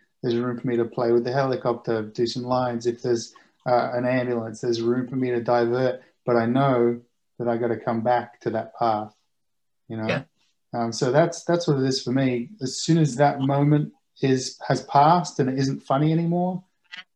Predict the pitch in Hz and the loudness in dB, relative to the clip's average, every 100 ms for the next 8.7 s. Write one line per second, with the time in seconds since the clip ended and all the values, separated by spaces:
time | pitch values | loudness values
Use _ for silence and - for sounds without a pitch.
0 | - 151 - 156 147 135 131 131 - - | 0 2 4 4 4 4 4 2 -10 -20
1 | _ _ _ _ _ _ _ _ _ _ | _ _ _ _ _ _ _ _ _ _
2 | 165 135 131 135 123 - 120 - 113 110 | -4 -2 -2 -2 -2 -2 -4 -6 -12 -14
3 | - 120 131 156 _ _ _ _ _ _ | -12 -8 -8 -10 _ _ _ _ _ _
4 | _ _ _ _ _ _ _ _ _ _ | _ _ _ _ _ _ _ _ _ _
5 | _ _ _ - 120 120 127 - 151 131 | _ _ _ -2 2 2 0 2 4 6
6 | 139 139 156 147 151 131 123 123 - - | 4 2 0 2 4 4 4 2 -6 -14
7 | - - - - - 120 120 117 113 110 | -14 -12 -16 -16 -6 -2 2 2 2 0
8 | - 120 110 123 123 120 117 | 0 0 0 0 0 0 -4